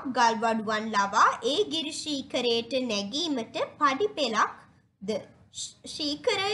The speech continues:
මුදුනේ, අ, ගල මත ශ්‍රී පාද ලාංඡනයද කෙටුවේය, කෙටුවේය. එසේම ශ්‍රී පාදස්ථානයේ ඇති සමන් දෙවෝලය මෙන් දේවාලයක්ද,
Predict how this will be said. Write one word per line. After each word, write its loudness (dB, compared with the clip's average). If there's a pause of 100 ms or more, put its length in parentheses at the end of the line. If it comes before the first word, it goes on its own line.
මුදුනේ, -2 (680)
අ, -4 (2500)
ගල 4
මත 0 (120)
ශ්‍රී -4
පාද 6
ලාංඡනයද 2
කෙටුවේය, -2 (280)
කෙටුවේය. -4 (760)
එසේම -2 (120)
ශ්‍රී -6
පාදස්ථානයේ 2
ඇති -6 (500)
සමන් 0
දෙවෝලය 2
මෙන් -4
දේවාලයක්ද, 2